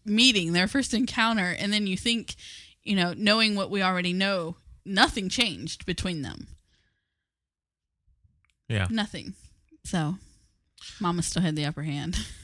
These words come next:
Speaker 1: <laughs>
Speaker 2: George and w-, I don't kn-, I don't think I ever learned her name,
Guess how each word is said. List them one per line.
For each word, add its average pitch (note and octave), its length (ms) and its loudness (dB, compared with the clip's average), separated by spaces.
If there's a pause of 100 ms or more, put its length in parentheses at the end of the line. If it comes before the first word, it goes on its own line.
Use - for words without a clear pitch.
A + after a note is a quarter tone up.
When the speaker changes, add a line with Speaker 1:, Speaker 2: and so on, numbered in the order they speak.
(200)
Speaker 1:
<laughs> - 460 -16
Speaker 2:
George E3+ 840 2 (500)
and A#2 680 2 (180)
w-, A#2 220 -2
I E3 100 -2
don't F#3+ 240 -2
kn-, D#3 240 0
I D3+ 40 0
don't E3+ 160 0
think D#3 140 -4
I B2+ 60 2
ever A#2 360 2
learned A2+ 320 2
her G#2+ 160 0
name, F2+ 480 2